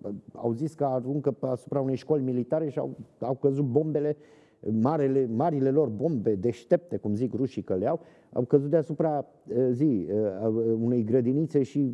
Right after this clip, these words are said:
unui spital. Atenție, acum câteva zile.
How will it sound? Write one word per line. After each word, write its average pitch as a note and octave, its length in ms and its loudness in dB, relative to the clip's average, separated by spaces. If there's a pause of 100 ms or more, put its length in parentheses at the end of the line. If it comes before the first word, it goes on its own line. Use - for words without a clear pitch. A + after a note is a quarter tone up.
(100)
unui A#2 440 0
spital. C#3+ 460 -2 (600)
Atenție, A3+ 400 0
acum G#3+ 380 -2 (220)
câteva A3+ 340 2
zile. A#3+ 280 -4